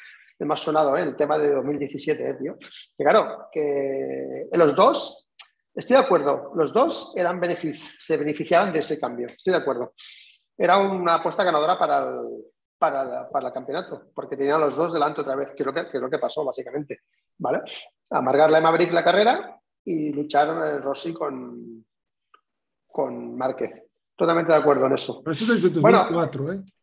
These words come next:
Speaker 2: Rossi Márquez,
Speaker 1: ¿Eh?
Speaker 2: dos mil cuatro. Rossi Márquez, dos mil cuatro. Eh, catorce,
Speaker 1: Catorce.
Speaker 2: catorce. Porque, claro, viene
Speaker 1: Vale.
Speaker 2: el relevo, viene el relevo y es normal que desde un punto de vista mediático, que es la, desde un punto de vista mediático, cuando sube Márquez, dice, "Ya está, ya está, tienes el chiringuito montado".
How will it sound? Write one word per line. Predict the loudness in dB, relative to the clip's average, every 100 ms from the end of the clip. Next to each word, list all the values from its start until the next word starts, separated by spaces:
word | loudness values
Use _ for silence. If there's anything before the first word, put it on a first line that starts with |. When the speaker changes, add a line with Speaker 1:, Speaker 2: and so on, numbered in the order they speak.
| _ _ _ _ _ _ _ -2
Speaker 2:
Rossi | 0 0 0
Márquez, | 2 4 2
Speaker 1:
¿Eh? | 2
Speaker 2:
dos | 0
mil | 0 2
cuatro. | -2 -4 -4
Rossi | -2 -2 -2
Márquez, | 0 -2 -2 -4
dos | -4 -4
mil | -4 -4
cuatro. | -8 -10 -14 _ _
Eh, | 0 2
catorce, | 2 -2 -4 -2
Speaker 1:
Catorce. | 2 2 0 -4
Speaker 2:
catorce. | -6 -18 _ _ _ _ _ _ _ _ -4
Porque, | 0 4 6
claro, | 6 6
viene | 8 8
Speaker 1:
Vale. | 6
Speaker 2:
el |
relevo, | 6 4 4 0
viene | 0 0
el | 2
relevo | 0 -2 -2 -2
y | -4
es | -2
normal | -2 -2 -2 -4
que | -4
desde | -4
un |
punto | -2
de | -4
vista | 0
mediático, | -2 0 -2 -4 -4 -4 -4 -2
que | -2
es | -2 -4
la, | -6 -4 -4 -6 -10 _ _ _
desde | 0 4
un |
punto | 6
de | 6
vista | 6
mediático, | 4 4 2 0 -4
cuando | 0 0 0
sube | 0 0
Márquez, | 0 0 0 -2 -2
dice, | -6 -4 -2
"Ya | -2
está, | 0 0 0 -6
ya | -10
está, | -4 -4 -2
tienes | -4 -4 -6
el | -6
chiringuito | -4 -2 -2
montado". | -2 -2 -2 -4